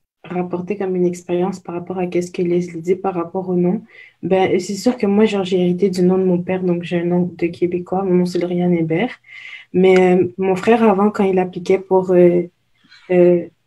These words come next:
des, des jobs, quand il mettait sa photo avec son C V, il se faisait souvent rejeter par, pour les emplois.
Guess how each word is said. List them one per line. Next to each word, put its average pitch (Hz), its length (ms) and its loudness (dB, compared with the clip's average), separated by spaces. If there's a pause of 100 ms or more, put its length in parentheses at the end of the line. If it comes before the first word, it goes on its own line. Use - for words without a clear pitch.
(260)
des, 175 540 6
des 175 200 0
jobs, 180 360 2 (1000)
quand 220 140 6
il 214 320 8
mettait 190 280 4
sa 220 160 2
photo 190 680 2
avec 180 320 0
son 190 120 -2
C 180 280 2
V, 185 340 4 (380)
il 180 100 2
se 180 100 -4
faisait 185 280 2
souvent 196 340 2
rejeter 180 480 2
par, 175 380 -4
pour 180 140 -2
les 175 200 4
emplois. 170 500 0